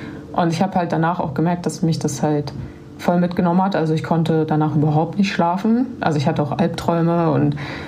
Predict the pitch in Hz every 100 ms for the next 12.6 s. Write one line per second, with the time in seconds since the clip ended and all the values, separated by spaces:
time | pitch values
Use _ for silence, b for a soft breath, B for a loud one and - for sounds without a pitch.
0 | B 180 185 196 - 170 175 175 170 175
1 | 180 190 180 156 165 156 156 147 147 -
2 | 214 196 190 - 196 196 190 202 202 196
3 | 196 196 165 147 147 156 156 156 170 165
4 | - - 175 185 B B B - 160 175
5 | 156 147 - 170 175 170 160 - 160 160
6 | 175 170 175 214 160 131 165 170 180 202
7 | 208 220 226 226 B B B B B -
8 | - - - - 180 190 185 175 175 170
9 | 175 190 196 - 175 175 170 - 185 175
10 | 175 175 170 175 - 165 160 160 - -
11 | 156 160 160 151 160 - 156 185 185 165
12 | 175 190 214 214 220